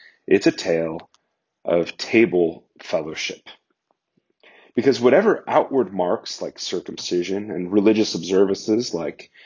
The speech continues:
admittance to the temple might have distinguished the Jews as the world's chosen and precious minority from their Gentile counterparts, the most intimate place where this separation showed itself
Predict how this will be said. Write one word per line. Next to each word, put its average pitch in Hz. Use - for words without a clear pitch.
admittance 87
to -
the 80
temple 104
might 104
have 101
distinguished 107
the 98
Jews 98
as 101
the 104
world's 117
chosen 120
and 92
precious -
minority 95
from 110
their 92
Gentile 92
counterparts, -
the 113
most 117
intimate 127
place -
where 90
this 101
separation 95
showed -
itself -